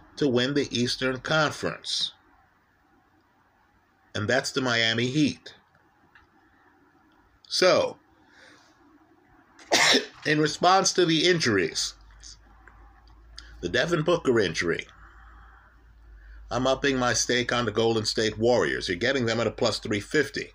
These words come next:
They're still going off at longer odds right now than the Phoenix Suns. In the Eastern Conference, I'm s-,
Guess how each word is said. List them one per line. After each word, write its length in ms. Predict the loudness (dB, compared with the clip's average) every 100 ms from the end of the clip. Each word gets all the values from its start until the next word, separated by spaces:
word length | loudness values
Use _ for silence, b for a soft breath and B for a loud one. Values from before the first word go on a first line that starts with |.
| -20 -20 B B B -2
They're 160 | 0
still 300 | 0 0 2
going 320 | 4 2 2
off 340 | 0 0 0 -2
at 140 | -2
longer 420 | 0 0 2 2
odds 520 | 2 2 0 -6 -10 -4
right 260 | 0 0 0
now 400 | 0 0 -2 -8 b b b
than 160 | -2 0
the 60 | 0
Phoenix 420 | 0 0 -2 0
Suns. 680 | 2 2 0 -10 -10 -10 -14 _ _ _ _ _ _ _ _ _ _ _ _ _ _ _ _ _ _ _ _ _ b b b b b b b b _ _ _ _ _
In 140 | -2 0
the 180 | 0 0
Eastern 380 | -2 0 -2
Conference, 800 | 0 2 2 0 0 0 0 -4 -6 _ _ _ _ _ _ _ -20 _ _ _ _ _ -2
I'm 120 | -2
s-, 180 | -2